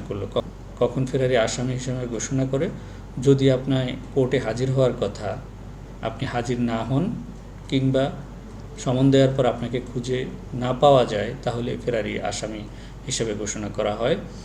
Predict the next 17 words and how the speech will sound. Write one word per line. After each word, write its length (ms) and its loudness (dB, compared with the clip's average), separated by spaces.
যদি 200 2
এরকম 260 2
ফেরারি 360 2
আসামি 440 2
হন, 120 0
তাহলে 220 2
সেক্ষেত্রে 460 -4
আপনি 180 -4
নির্বাচনে 560 -6
অযোগ্য 360 -6
হিসেবে 320 -6
বিবেচিত 460 -6
হবেন। 260 -8
এছাড়া 520 4
জাতীয় 440 6
বা 200 4
আন্তর্জাতিক 800 0